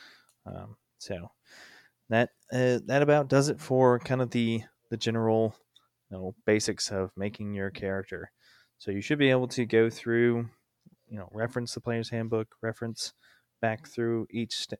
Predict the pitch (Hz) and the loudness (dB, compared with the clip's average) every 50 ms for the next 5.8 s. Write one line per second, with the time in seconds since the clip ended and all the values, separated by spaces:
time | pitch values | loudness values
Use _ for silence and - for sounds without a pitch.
0 | _ _ - - - - 117 110 113 110 110 113 117 117 113 110 113 110 110 110 | _ _ -16 -16 -6 -4 -4 -4 -4 -4 -4 -4 -4 -4 -4 -4 -4 -2 -4 -4
1 | 110 - - 113 110 117 113 - - 107 - - - - 117 113 113 110 117 - | -6 -6 -8 -6 -6 -6 -8 -8 -8 -8 -8 -10 -2 2 4 4 4 4 2 -4
2 | _ _ - - - - - _ _ _ _ 101 101 101 98 98 98 - 123 123 | _ _ -20 -20 -20 -20 -20 _ _ _ _ -4 -2 -2 -2 -4 -8 -6 -4 -2
3 | 123 123 120 117 - - 127 123 120 117 113 117 - _ _ _ _ _ _ _ | -2 -2 -2 -4 -4 -4 -2 -2 0 0 -2 -4 -8 _ _ _ _ _ _ _
4 | _ _ _ _ _ _ _ _ - - 220 226 240 226 208 202 190 - - - | _ _ _ _ _ _ _ _ -12 -10 -8 -6 -4 -2 -2 -2 -4 -4 -6 -6
5 | 160 156 160 - - _ - 135 127 123 117 - - - - - | -6 -6 -6 -8 -12 _ -2 0 0 0 0 -2 -8 -18 -18 -18